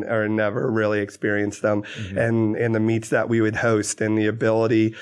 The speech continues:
Speaker 1: of these Olympians to come in and kinda share their story and, and be part of, of showing our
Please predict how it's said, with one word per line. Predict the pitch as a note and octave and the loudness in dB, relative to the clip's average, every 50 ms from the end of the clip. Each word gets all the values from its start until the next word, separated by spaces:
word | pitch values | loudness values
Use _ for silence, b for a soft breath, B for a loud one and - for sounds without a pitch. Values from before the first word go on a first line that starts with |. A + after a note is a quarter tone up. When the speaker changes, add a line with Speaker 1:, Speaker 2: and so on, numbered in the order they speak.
| B B B B | B B B B
Speaker 1:
of | C3+ A#2+ A2 G#2+ | -2 -2 0 0
these | A#2 A#2 A2+ A2 A#2+ | 0 2 2 2 2
Olympians | A2 A2 A2 A#2 A2+ A#2 B2+ A#2 A2+ A2 A2 G#2+ G#2 G2+ | 0 2 2 0 0 0 0 0 2 2 2 0 -2 -4
to | - A#2+ | -4 -6
come | A2 - - A2 G#2+ G#2+ | -4 -2 0 0 2 2
in | A2 A2+ A2+ A2+ A2+ G#2+ | 2 2 0 0 0 0
and | G#2+ G#2+ G2+ | 0 -2 -2
kinda | - - C#3 A2 A2 | -2 -2 0 0 0
share | A2+ - - A2+ A2 A2 | 0 0 -2 -2 0 0
their | A2+ A2 G#2+ | 0 0 -2
story | - - - A#2+ A2+ A2+ A2+ A#2 A#2 A2+ A2+ A2+ A2+ A2 G#2+ | -2 -2 -2 0 2 2 2 2 2 2 2 2 2 2 2
and, | G#2+ G2+ G#2 G#2 G#2+ B B B B | 2 2 0 -2 -4 B B B B
and | - C3+ A#2 A#2 | -4 -2 -2 0
be | B2+ A2+ G#2+ | 0 0 0
part | A2 - - A#2 A2+ A2 A2+ A2+ | 0 -2 -2 0 0 2 0 0
of, | - A#2+ A2+ A2+ A2 A2 A2 G#2+ G#2+ - B B B B B B B B | 0 0 2 2 2 2 2 0 -2 -6 B B B B B B B B
of | - B2 A#2 A2 A2 A2 G#2 G#2+ - - - | 0 0 2 2 2 2 0 -2 -8 -18 -16
showing | - - - - C#3 B2 C3 C3 C3 B2 A2+ A2+ A2 | -14 -8 -4 0 2 2 4 4 2 2 2 0 0
our | G2+ G#2 G#2 | 0 2 0